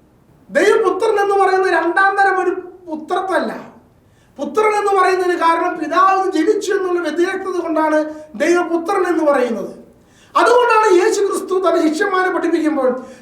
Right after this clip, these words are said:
"സ്വർഗസ്ഥനായ ഞങ്ങളുടെ പിതാവേ" എന്ന് പഠിപ്പിക്കുന്നത്. സ്വർഗസ്ഥനായ നമ്മുടെ പിതാവേ എന്ന്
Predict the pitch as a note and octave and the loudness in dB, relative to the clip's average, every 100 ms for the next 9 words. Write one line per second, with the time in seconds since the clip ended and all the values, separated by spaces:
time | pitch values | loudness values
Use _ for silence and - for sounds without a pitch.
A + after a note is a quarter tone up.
0 | - D#4 F4 A4 - - F#4+ F#4+ F#4+ D#4+ | -2 0 4 2 2 0 2 2 2 2
1 | D#4+ F#4+ G4+ A4+ A4+ G4 E4 F4+ F#4 F#4 | 2 2 0 0 0 0 2 2 2 0
2 | E4+ D#4 C#4 C#4 B3+ A#3+ G3+ - - E4+ | -2 -4 -6 -6 -8 -6 -8 -8 -6 -4
3 | D#4+ E4+ E4 D#4+ D#4+ - - - C4+ D#4 | -4 -4 -2 0 -2 -6 -14 -8 -2 0
4 | G4+ A4 G4+ E4+ E4+ F4 F4 D#4+ D4 D4 | 0 0 2 2 2 2 0 0 0 2
5 | D4 | 2